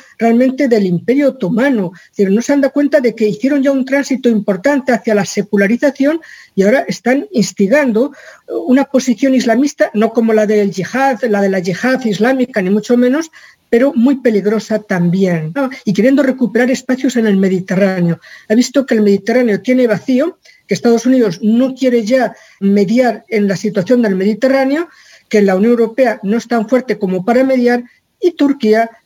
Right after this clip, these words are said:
sí que ha pensado que es una forma de recobrar el viejo nacionalismo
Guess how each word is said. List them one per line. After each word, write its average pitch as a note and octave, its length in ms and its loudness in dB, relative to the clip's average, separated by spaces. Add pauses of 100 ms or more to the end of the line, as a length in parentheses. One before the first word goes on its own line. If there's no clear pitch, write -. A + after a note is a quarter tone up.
sí B3 220 -2
que C4+ 80 0
ha B3+ 100 -2
pensado B3 480 0 (100)
que G#3+ 100 -4
es G3 100 -6
una B3 120 2
forma B3+ 360 0
de G#3+ 120 2
recobrar G3+ 460 -2
el A#3+ 160 2
viejo A#3+ 300 -2
nacionalismo A#3 840 -2